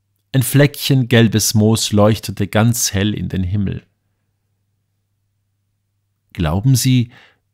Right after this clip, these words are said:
fragte Claudine und blickte durch die Gasse zurück in die lichtblaue Luft.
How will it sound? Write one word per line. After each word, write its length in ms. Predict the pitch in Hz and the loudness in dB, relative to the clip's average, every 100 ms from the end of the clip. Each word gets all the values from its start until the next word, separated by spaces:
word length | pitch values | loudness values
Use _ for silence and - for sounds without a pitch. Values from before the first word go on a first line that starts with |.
| _ _ _ _ _ _ _ _ _ _ | _ _ _ _ _ _ _ _ _ _
fragte 540 | - - 78 - - 73 | -10 -4 -4 -6 -10 -10
Claudine 520 | - 90 82 98 90 | -4 -4 0 0 2
und 180 | 80 - | -2 -2
blickte 300 | 104 - 90 | -4 -2 -6
durch 200 | 90 - | -6 -6
die 140 | 92 | -4
Gasse 340 | 107 95 - - | -2 -2 -2 -6
zurück 480 | - 95 110 - | -6 -2 -2 -2
in 120 | 92 82 | -8 -6
die 120 | 82 | -4
lichtblaue 680 | 95 - - - 87 85 | -4 -4 -12 -8 -4 -2
Luft. 480 | 87 104 - - _ | -2 -2 -4 -16 _